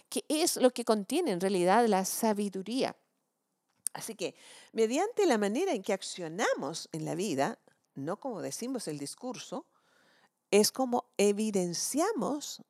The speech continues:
eh, nuestro origen divino. Cuestiones como negándonos a hacer el mal a los demás. Mire, en este tiempo de pandemia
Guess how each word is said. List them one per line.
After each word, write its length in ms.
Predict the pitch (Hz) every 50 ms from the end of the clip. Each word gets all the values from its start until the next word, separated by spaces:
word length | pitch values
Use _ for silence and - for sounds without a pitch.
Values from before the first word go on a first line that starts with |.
| _ _
eh, 180 | - 170 180 - -
nuestro 540 | 208 202 202 214 226 214 - - 240 226 -
origen 800 | - 175 170 175 180 - - - - - 139 143 151 - - 165 165
divino. 480 | 202 180 156 151 147 139 123 - - _ _ _ _ _ _ _ _ _ _ _ _ _ _ _ _ _ _ _
Cuestiones 760 | - 208 214 214 - - 302 359 403 427 440 415 - - - _
como 400 | - 226 185 151 139 151 - - - _ _ _ _ _ _ _ _ _ _ _ _ _ _ _ _ _ _
negándonos 960 | - 208 226 233 226 220 247 285 349 415 440 415 370 302 233 220 220 - -
a 80 | 202 190
hacer 340 | 185 180 - - 233 240 254
el 220 | 262 254 240 214
mal 600 | 202 196 196 196 202 226 254 277 226 170 - - -
a 100 | 180 185
los 280 | 175 170 165 170 - -
demás. 640 | 175 175 175 175 180 185 190 - - - - - _ _ _ _ _ _ _ -
Mire, 400 | 190 190 196 196 202 175 - -
en 140 | - 156 160
este 300 | 160 190 202 - - 233
tiempo 680 | - _ - 185 180 170 165 156 156 _ - 156 156 - _ _ _ _ -
de 640 | 165 165 160 151 165 165 160 156 156 - - - _ -
pandemia 640 | - 156 151 156 156 165 165 156 143 143 143 170